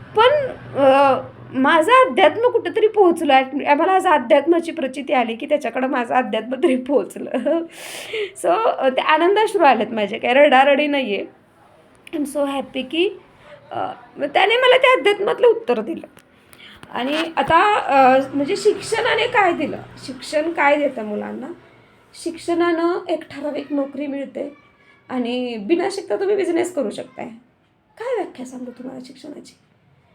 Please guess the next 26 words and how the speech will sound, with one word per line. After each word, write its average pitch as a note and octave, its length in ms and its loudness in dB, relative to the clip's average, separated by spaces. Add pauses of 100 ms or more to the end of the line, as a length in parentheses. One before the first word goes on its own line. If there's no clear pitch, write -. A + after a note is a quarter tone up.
(280)
माझ्या B3 380 -8
मुलाला B3 400 4
मी C4+ 160 0
ज्या C#4+ 200 0
शाळेत C#4+ 300 0
घातलं, D4+ 380 0
त्या D4 240 -2
शाळेमध्ये C4+ 600 -2
त्यानं D4 200 -2
अकरावीची C#4 480 -4
एक्झाम B3+ 360 -2
दिली B3+ 200 0
नाही, A3 300 -4 (540)
मग C#4 200 0
मला E4 240 2
बारावीत E4 500 2
त्याला, D#4+ 240 0
त्याला F4+ 380 -2
तिथं F4+ 260 -6
त्या F#4+ 240 0
स्कूलमध्ये, D#4+ 560 -4
त्या E4+ 260 -2
कॉलेजमध्ये D#4 480 -4
शिकायचं B3+ 360 -6
नाही G#3 140 -10
आहे. F3 100 -16